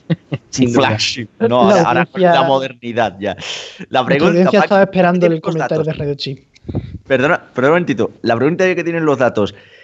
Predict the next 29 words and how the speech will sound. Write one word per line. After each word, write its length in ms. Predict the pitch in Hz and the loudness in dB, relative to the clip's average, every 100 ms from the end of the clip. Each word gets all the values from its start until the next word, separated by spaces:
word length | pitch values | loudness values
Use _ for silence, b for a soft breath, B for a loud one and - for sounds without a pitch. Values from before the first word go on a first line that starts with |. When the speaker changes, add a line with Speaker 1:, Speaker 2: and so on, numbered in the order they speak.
| b b _ _ | b b _ _
Speaker 1:
¿Surtido 520 | - 160 135 208 226 | -4 0 0 2 4
de 60 | 202 | 4
Ibéricos 460 | 190 185 185 180 | 4 2 2 2
ha 60 | 160 | 2
sido, 300 | - 165 160 | 0 0 0
el 160 | 143 127 | 0 0
que 120 | 143 | 2
no 100 | 170 | 2
se 120 | 202 | 2
haya, 280 | 180 165 156 | 2 4 2
el 140 | 143 127 | 0 0
que 80 | |
no 80 | 147 | 2
haya 80 | 190 | 2
surtido 280 | - - 160 | 2 0 2
de 60 | |
Ibéricos 340 | 147 143 139 139 | 2 2 0 -2
ha 40 | |
sido 180 | 139 139 | -2 0
el 120 | 135 | 0
causante 500 | 131 127 120 139 143 | 2 0 2 0 0
de 100 | 123 | -2
que 120 | 117 127 | 0 0
Melodía 580 | 131 131 117 139 147 | 2 2 2 2 2
F 180 | 127 - | 2 -2
M 140 | 127 117 | -4 -2
haya 160 | 113 | -2
caído 300 | - 110 101 | -2 -2 -2
tanto? 400 | 131 185 - 190 | -2 -2 -6 -14